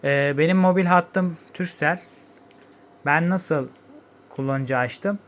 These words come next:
E-sim aldım. Red T Mobile diye Google Play'de bir uygulama var.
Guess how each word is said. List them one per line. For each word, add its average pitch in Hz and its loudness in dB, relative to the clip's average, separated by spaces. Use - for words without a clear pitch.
E-sim 175 2
aldım. 127 2
Red 160 2
T 170 -2
Mobile 156 2
diye 135 0
Google 156 2
Play'de 143 -2
bir 143 -2
uygulama 156 2
var. 175 2